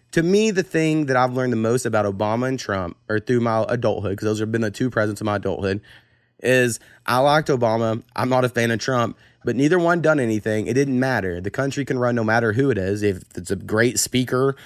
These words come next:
or if it's a dumbass. Like, it doesn't matter. The country still figures the shit out and keeps going.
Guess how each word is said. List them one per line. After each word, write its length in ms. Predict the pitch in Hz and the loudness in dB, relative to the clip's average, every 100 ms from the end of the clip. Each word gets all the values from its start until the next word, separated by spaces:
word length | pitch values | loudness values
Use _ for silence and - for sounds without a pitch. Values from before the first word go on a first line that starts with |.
| - | -8
or 180 | - 131 | 0 2
if 140 | 135 135 | 2 0
it's 180 | 120 | -2
a 60 | 135 | 0
dumbass. 720 | 123 113 110 127 127 95 95 | 0 -4 -4 -2 -2 -2 -4
Like, 80 | 117 | -4
it 60 | 123 | -2
doesn't 260 | 143 127 113 | -2 -2 -2
matter. 480 | 123 123 110 104 - - | 0 0 0 -2 -6 -8
The 100 | 117 | -6
country 360 | - 139 135 123 | -2 -2 0 -4
still 280 | - 127 113 | -2 -2 0
figures 400 | 120 110 107 98 | 0 0 -2 -4
the 80 | |
shit 260 | 95 - 107 | -6 -2 0
out 200 | 101 101 | 2 0
and 80 | 95 | -2
keeps 240 | 107 98 | -6 -6
going. 460 | - 101 127 143 | -4 -2 0 -2